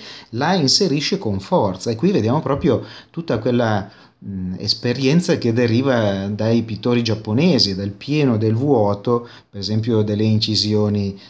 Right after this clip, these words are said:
delle xilografie di Hokusai. Così come il personaggio sulla destra, questa donna che è esattamente tagliata a metà, in parte, an-, lo stesso viso viene tagliato,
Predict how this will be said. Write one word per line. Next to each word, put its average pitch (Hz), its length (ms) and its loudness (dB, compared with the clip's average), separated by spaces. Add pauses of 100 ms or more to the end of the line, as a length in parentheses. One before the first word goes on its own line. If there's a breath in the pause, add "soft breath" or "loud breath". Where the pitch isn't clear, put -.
(120 loud breath)
delle 107 200 -8
xilografie 107 920 0
di 104 140 -2
Hokusai. 95 640 -6 (1300 soft breath)
Così 113 240 -2
come 139 300 4
il 104 60 0
personaggio 113 600 0
sulla 117 280 0
destra, 123 520 0
questa 107 280 -4
donna 117 380 0
che 120 340 2
è - 120 -8
esattamente 113 720 -2
tagliata 117 500 -2
a 107 40 0
metà, 113 400 0
in 92 160 -4
parte, 113 520 -6
an-, 117 280 -4
lo - 140 -8
stesso 123 360 -4
viso 139 320 2
viene 104 240 -2
tagliato, 113 560 -2